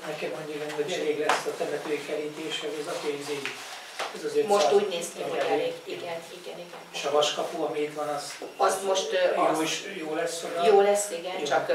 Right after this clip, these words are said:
Speaker 2: rendbe kell tenni. Tehát
Speaker 1: Jó.
Speaker 2: le kell előbb a festéket kaparni róla, át lesz festve
Speaker 1: Festve,
Speaker 2: szépen,
Speaker 1: jó.
Speaker 2: és jó lesz.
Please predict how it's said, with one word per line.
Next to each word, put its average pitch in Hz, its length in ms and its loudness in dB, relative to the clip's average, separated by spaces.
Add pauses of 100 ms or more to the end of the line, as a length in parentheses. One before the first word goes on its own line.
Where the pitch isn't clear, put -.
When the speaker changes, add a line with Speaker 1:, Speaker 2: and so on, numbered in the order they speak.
Speaker 2:
rendbe 156 480 0
kell 143 240 -6
tenni. 151 380 -8
Tehát 160 300 -2
Speaker 1:
Jó. 175 60 4
Speaker 2:
le 170 120 2
kell 165 100 -4
előbb 156 300 -2
a 147 60 -4
festéket 156 640 -4
kaparni 151 580 -4
róla, 135 160 -4
át - 320 0
lesz 143 220 -4
festve 151 280 -4
Speaker 1:
Festve, 143 260 -2
Speaker 2:
szépen, 156 220 -2
Speaker 1:
jó. 139 60 -4
Speaker 2:
és 139 120 -2 (140)
jó 147 180 -2
lesz. 170 240 -4